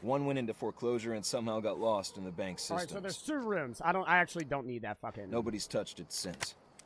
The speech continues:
Speaker 1: The
Speaker 2: Hold on.
Speaker 1: second is a
Speaker 2: Uh,
Speaker 1: house
Speaker 2: it's,
Speaker 1: just
Speaker 2: it's
Speaker 1: to
Speaker 2: still
Speaker 1: the
Speaker 2: reading it. All right, I'm gonna pause. Save for the three. Haven't showered since last year. That's gross. Ma-, Mate for the three. Saw the recap.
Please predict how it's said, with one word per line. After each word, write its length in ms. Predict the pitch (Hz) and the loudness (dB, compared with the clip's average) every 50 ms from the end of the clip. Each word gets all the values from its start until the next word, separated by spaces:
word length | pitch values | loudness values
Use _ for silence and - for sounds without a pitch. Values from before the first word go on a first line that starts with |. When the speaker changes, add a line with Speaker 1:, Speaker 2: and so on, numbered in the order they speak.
| - - | -16 -8
Speaker 1:
The 60 | - | -4
Speaker 2:
Hold 60 | - - | -2 0
on. 40 | |
Speaker 1:
second 340 | - 160 151 - 135 127 117 | 2 2 2 2 2 0 0
is 100 | 110 101 | 2 0
a 40 | 107 | 0
Speaker 2:
Uh, 80 | - 127 | 0 0
Speaker 1:
house 240 | 107 107 104 - | 0 0 -2 -2
Speaker 2:
it's, 80 | - - | -4 -4
Speaker 1:
just 120 | 117 107 - | -4 -4 -4
Speaker 2:
it's 80 | - | -4
Speaker 1:
to 60 | - 185 | -2 -2
Speaker 2:
still 100 | 156 139 | -2 -2
Speaker 1:
the 60 | 127 | -2
Speaker 2:
reading 300 | 120 117 110 101 101 98 | -4 -6 -6 -6 -8 -8
it. 140 | 98 101 - - | -8 -10 -6 -2
All 60 | 127 | 2
right, 160 | 127 123 120 - | 2 2 2 2
I'm 100 | 123 135 | 2 2
gonna 140 | 131 127 117 | 2 0 0
pause. 320 | - 120 107 95 90 - - - _ _ _ _ _ _ | 0 0 -2 -2 -4 -6 -12 -20 _ _ _ _ _ _
Save 260 | - - 330 330 254 | 4 8 8 8 8
for 80 | 269 240 | 6 4
the 80 | 240 | 0
three. 180 | - 247 254 247 | 4 10 10 10
Haven't 180 | 254 240 214 | 10 10 8
showered 320 | - - 233 220 220 208 - | 8 10 10 10 10 8 6
since 180 | 214 185 - | 4 2 6
last 260 | 208 190 185 180 - 180 | 8 8 8 8 8 6
year. 140 | 185 185 | 6 6
That's 260 | 175 180 165 - - - | 6 6 4 2 -2 -4
gross. 480 | 143 156 160 156 156 156 147 - - | 0 2 6 6 6 6 4 2 0
Ma-, 240 | 147 156 170 180 170 - | 2 4 4 4 4 4
Mate 520 | 160 170 175 180 170 - 175 165 151 139 | 6 8 8 8 8 8 6 4 4 4
for 60 | 151 | 2
the 100 | 139 131 | -2 -4
three. 240 | 117 - 156 143 143 | -4 -2 0 0 0
Saw 140 | 135 160 185 | 2 2 0
the 80 | 180 185 | 2 2
recap. 480 | 180 180 175 - 170 180 175 165 - | 2 2 4 6 8 8 8 8 8